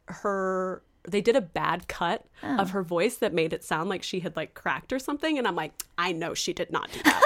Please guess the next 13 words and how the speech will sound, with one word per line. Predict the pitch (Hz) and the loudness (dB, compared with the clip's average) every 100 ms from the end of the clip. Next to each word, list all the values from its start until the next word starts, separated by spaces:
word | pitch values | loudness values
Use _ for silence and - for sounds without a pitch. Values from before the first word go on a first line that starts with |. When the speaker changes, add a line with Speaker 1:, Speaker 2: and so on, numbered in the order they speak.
| 605 605 | 8 8
Speaker 1:
<laughs> | 622 - 480 | 8 8 8
I | 254 | 8
know, | 254 247 277 285 | 8 8 8 8
I | 233 | 6
know | 254 240 247 269 | 8 8 8 8
what | 277 | 8
that | 277 262 - | 8 6 8
full | 262 254 254 254 | 8 10 10 8
thing | 254 254 254 | 8 8 8
was. | 240 226 - | 8 8 6
She | 269 262 | 6 8
did | 233 - | 8 8
not | 185 381 | 8 8